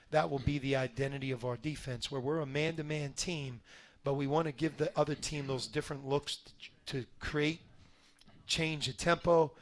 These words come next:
be more difficult to prepare for, and sometimes to g-, create that coveted turnover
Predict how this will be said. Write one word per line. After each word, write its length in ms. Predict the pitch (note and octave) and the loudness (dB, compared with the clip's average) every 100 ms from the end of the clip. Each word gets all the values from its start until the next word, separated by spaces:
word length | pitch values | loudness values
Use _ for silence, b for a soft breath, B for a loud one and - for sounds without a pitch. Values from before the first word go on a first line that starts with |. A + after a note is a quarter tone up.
| b b b | b b b
be 120 | D#3+ | -4
more 220 | C#3+ D3 | 2 2
difficult 600 | C#3 D#3 - C3 D3+ D3+ | 2 -2 -4 2 4 4
to 80 | - | -2
prepare 460 | - - - D3+ D3 | -6 -4 2 4 4
for, 400 | - D3+ D3 D3 | 0 2 2 2
and 180 | C#3 A#2 | -2 -6
sometimes 480 | - F3+ E3+ D3 | -6 -2 -2 -2
to 140 | - C3 | -6 -12
g-, 160 | - - - | -14 -20 -20
create 280 | - D3 C#3+ | -2 -2 0
that 200 | C#3+ - | -2 0
coveted 400 | D#3 D3+ C3+ B2+ | 2 2 0 -6
turnover 600 | - E3+ D3+ C3+ B2+ B2 | -4 -2 0 0 0 -4